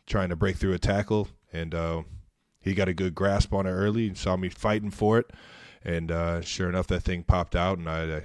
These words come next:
I let the, uh, the dreams, goals, and aspirations of the entire team out as well when that happened. So it was just, uh, not being accountable and, um, digging ourselves a hole that, that, that we didn't even need to dig.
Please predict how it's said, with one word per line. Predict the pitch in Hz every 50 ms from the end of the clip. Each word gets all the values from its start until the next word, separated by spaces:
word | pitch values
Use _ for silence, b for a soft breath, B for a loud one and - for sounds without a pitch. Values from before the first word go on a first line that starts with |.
| - - - - 78
I | 80
let | 82 87 85 - -
the, | - 85 85
uh, | 85 85 82
the | 82 82
dreams, | 80 87 95 92 95 92 85
goals, | - 95 92 92 87
and | 92 92
aspirations | 92 90 92 - 98 95 87 - 95 87
of | 90 85
the | 92 90
entire | 87 82 101 92 90 87 85
team | - 104 95 90 85 85 b b b b b b b b b b -
out | 87 87 87 85
as | 82 71 78
well | 87 85 82 82 80
when | 82 80
that | 80 80 80
happened. | 82 85 85 - 78 78 -
So | - 92
it | 90
was | 87 85 -
just, | - 95 - - -
uh, | 92 90 90 87 85 82 - 101
not | 101 104 101 92
being | 110 107 104 101 101 98
accountable | 95 92 - 117 113 113 113 110 117 117 120 104
and, | 85 82 80 - _ b b b b b b b b b -
um, | 87 85 82 82 80 80 80 80 - - _ _ _ _ _ _ _ _ _ _ _ _ -
digging | 92 117 117 117 117 110
ourselves | 107 107 101 - - 113 104 101 95 95
a | 87
hole | 95 95 92 80 - - - _
that, | - 90 85 78 87 90
that, | 90 90 87 80 92 95 98 - -
that | 87 90 87
we | 87 87
didn't | 82 82 95 90 87 87
even | 87 85 85
need | 87 85 78
to | 78
dig. | 76 90 85 82 78